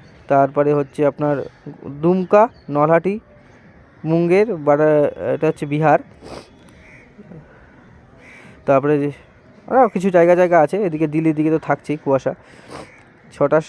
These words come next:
নটার সময় কুয়াশা থাকছে, এগারোটার সময় কুয়াশাটা কাটছে, মানে এগারোটা বারোটা পর্যন্ত কালকে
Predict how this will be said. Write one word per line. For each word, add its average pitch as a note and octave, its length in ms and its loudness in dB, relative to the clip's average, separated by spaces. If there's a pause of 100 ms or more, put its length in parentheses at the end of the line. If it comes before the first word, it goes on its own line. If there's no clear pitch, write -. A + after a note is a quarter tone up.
(140)
নটার D3+ 260 -2
সময় F#3 260 -4
কুয়াশা D#3 280 0
থাকছে, D#3 360 -6 (1400)
এগারোটার E3 400 2
সময় F3 160 -2
কুয়াশাটা C#3+ 340 0
কাটছে, A#2+ 380 -4
মানে C#3 180 -6
এগারোটা D#3 240 0
বারোটা D#3+ 280 2
পর্যন্ত E3+ 240 -4
কালকে D#3+ 260 -4